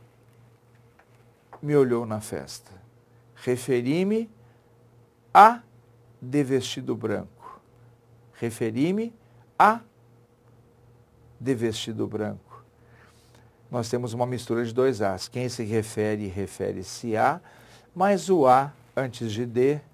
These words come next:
representando aquela, esta, essa, dependendo do contexto. Tudo bem?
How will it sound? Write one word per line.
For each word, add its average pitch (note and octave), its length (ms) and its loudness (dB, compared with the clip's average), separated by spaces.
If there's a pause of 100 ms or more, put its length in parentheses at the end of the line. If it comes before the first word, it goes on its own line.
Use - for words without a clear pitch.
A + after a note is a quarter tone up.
(760)
representando A#2 720 -2
aquela, A#2 680 0
esta, G2 920 -8
essa, G2+ 720 -8 (440)
dependendo A2 560 -10
do G2 100 -12
contexto. - 680 -14 (380)
Tudo G#2 180 -12
bem? E3 240 -2